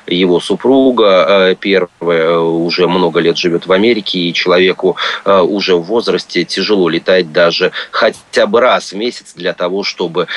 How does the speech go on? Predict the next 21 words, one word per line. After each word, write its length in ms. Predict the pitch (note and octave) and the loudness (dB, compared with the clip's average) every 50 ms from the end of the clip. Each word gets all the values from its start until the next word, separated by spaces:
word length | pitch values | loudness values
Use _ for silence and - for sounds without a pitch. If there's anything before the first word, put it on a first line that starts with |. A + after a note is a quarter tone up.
| - - | -8 -6
видимость 520 | G2+ G2 A2 A#2 G2 G2 G2 F2+ E2+ - | -2 -2 0 0 0 -2 -2 -2 -2 -2
такого 300 | - F2+ - - G2 F2 F2 | -2 -2 0 0 0 0 0
брака 300 | F2+ F#2+ F#2 F2+ - - | 2 0 0 0 -2 -4
поддерживать. 720 | - G#2+ G2+ F#2 D#2+ D#2 F2 D#2 D#2+ E2 E2+ E2+ F#2 - | -2 -2 -2 -2 -2 -6 -8 -6 -6 -8 -8 -8 -6 -2
Я 160 | C#3+ E3+ D#3+ | 0 0 2
вообще, 460 | C#3 C#3+ C#3+ - - - - G#2 E2+ - - - - - | 2 2 0 0 -2 -4 -4 -6 -6 -8 -10 -16 -10 -6
э, 120 | - A2 | -6 -6
стараюсь, 580 | G#2+ - - A2+ G#2 G2 F2+ F2 E2+ E2 - - | -4 -2 0 0 2 0 0 -2 -6 -10 -10 -8
э, 360 | G2 F#2+ F#2 F#2 F#2+ F#2+ F#2+ | -6 -4 -4 -4 -4 -4 -4
не 200 | F#2+ A2 A#2 A2+ | -4 -2 0 0
обсуждать, 840 | G#2 F#2+ F#2+ - - B2 A2+ G2+ G2 G2+ G#2 F#2 F2 - - - - | 0 0 -2 -4 -6 -8 -8 -6 -2 0 0 0 -2 -4 -8 -10 -8
э, 280 | F2+ F2 F2 F2 E2 E2+ | -6 -6 -6 -6 -6 -8
вот 280 | E2+ F2 F2 F2+ F2 - | -8 -8 -6 -8 -4 -2
подобного 500 | G#2 G2+ G2 A2 G2 E2+ F#2+ F2+ F#2+ G2 | -2 0 0 0 -2 0 -2 -2 0 0
рода 260 | F#2+ F#2 E2 F#2 - - - - - | 0 0 0 -2 -2 -4 -6 -12 -10
ситуации. 640 | - - - C3+ - E3 E3+ F#3+ G3+ G3 - D#3+ C#3+ | -8 -6 -4 -2 0 2 2 2 2 0 -2 -4 -4
Считаю, 460 | - - - - - - C3 B2 A2+ | -4 -4 -6 -4 0 2 2 2 2
что 160 | - - C3+ | 0 -4 -6
два 380 | A#2 G#2+ A2 A#2+ A2+ A#2+ A2+ G#2 | -6 -6 -4 -2 0 2 2 0
взрослых 520 | F#2+ F2 F2+ G#2+ A2 G2+ - - G#2 - | 0 -4 -6 -6 -6 -6 -6 -8 -12 -12
человека, 560 | - - - B2 C3+ D#3 F3+ G3+ G3+ - F#3 | -10 -6 -2 0 0 2 2 0 0 -2 -4